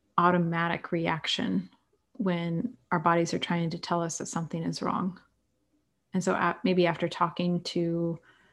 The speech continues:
a friend or a family member, your stomach starts hurting and you think that you will never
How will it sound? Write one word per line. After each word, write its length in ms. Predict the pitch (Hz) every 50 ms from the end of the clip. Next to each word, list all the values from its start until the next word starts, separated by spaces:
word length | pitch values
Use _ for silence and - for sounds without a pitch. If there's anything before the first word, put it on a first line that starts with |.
| _ _ _ _ _ _ _ _ _ _ -
a 60 | 160
friend 460 | - - - 190 190 190 190 185 180
or 80 | 170 160
a 60 | 160
family 280 | - - 180 185 185 180
member, 460 | 175 170 175 170 175 175 170 170 165
your 140 | 156 - 160
stomach 360 | - - - 185 180 175 180
starts 320 | - - 175 170 160 -
hurting 640 | - - 180 175 170 170 165 165 165 165 165 170 165 - -
and 580 | 185 170 160 156 156 160 160 160 165 160 - - - - -
you 120 | 190 180
think 360 | 175 175 180 175 170 165 -
that 380 | - 170 160 156 156 156 - - -
you 240 | 190 180 180 170 160
will 160 | 165 165 165
never 720 | 170 175 180 175 175 180 175 170 170 170 170 170 -